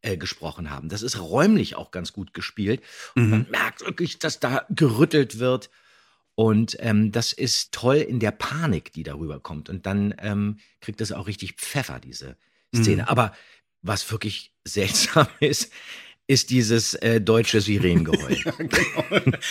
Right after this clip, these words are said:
Speaker 2: Dann, dann wirkt es plötzlich dann wie eine Derek-Folge,
Speaker 1: Ja,
Speaker 2: ne, wo
Speaker 1: genau,
Speaker 2: im Hintergrund
Speaker 1: ja.
Speaker 2: die deutsche
Speaker 1: <laughs> Ein Fall
Speaker 2: Feuer-
Speaker 1: für zwei
Speaker 2: Ja,
Speaker 1: oder drei.
Speaker 2: genau.
Speaker 1: Ja.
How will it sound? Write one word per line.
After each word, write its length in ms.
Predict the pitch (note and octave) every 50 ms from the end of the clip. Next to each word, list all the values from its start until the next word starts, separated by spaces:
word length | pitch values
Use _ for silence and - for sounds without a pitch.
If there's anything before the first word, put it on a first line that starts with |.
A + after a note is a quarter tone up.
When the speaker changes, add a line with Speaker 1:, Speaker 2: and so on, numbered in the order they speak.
| - - -
Speaker 2:
Dann, 200 | D3 C3 C#3 C3
dann 220 | B2 C#3 C#3+ C3+ A#2+
wirkt 200 | C3+ D#3+ F#3 -
es 140 | D#3+ C#3+ -
plötzlich 480 | - - C#3 D3 - - D3 C3 B2+ -
dann 180 | C3+ B2+ B2
wie 60 | B2+
eine 120 | C3 B2 A2+
Derek-Folge, 680 | G2 - A#2+ C3 B2+ A#2+ G2+ - - - A2 G#2+ G#2 D3+
Speaker 1:
Ja, 160 | C#3+ C3+ C3+
Speaker 2:
ne, 60 | B2 B2+
wo 40 | B2
Speaker 1:
genau, 140 | B2 A#2 G#2+
Speaker 2:
im 20 |
Hintergrund 800 | G#2 D#3+ D3 - G#2 A2 G#2+ G2+ A#2 - F#3+ G3 - E3 D3 -
Speaker 1:
ja. 40 | -
Speaker 2:
die 100 | C#3+ A#2+
deutsche 420 | C#3+ C#3 B2 D#3+ D3+ A#2+ - - C#3+
Speaker 1:
<laughs> 60 | -
Ein 140 | C3+ C3+ -
Fall 180 | - C#3+ C3 C3+
Speaker 2:
Feuer- 60 | C3 A#2+
Speaker 1:
für 40 | -
zwei 320 | - G#2+ G#2+ F#2 F2 D#2 - - - - -
Speaker 2:
Ja, 200 | - C3 C3 B2 A#2
Speaker 1:
oder 160 | A2+ A2+ G2+
drei. 200 | - - F2 F2+
Speaker 2:
genau. 100 | A#2 - - - - - - - - - _ -
Speaker 1:
Ja. 140 | A2+ F#2+